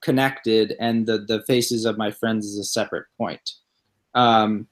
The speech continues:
so I think there's kind of a double slowing that's happening,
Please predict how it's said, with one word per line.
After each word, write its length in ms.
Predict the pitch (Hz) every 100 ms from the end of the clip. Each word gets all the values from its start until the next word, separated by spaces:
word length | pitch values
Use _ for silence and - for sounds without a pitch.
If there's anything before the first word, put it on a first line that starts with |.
| _
so 300 | - 170 160
I 140 | - 156
think 340 | - 233 254
there's 200 | 202 180
kind 320 | - 165 165
of 160 | 151 -
a 60 | 123
double 500 | 117 135 143 143 131
slowing 720 | - - 113 113 131 147 151 -
that's 240 | 139 139
happening, 640 | - 139 156 151 151 156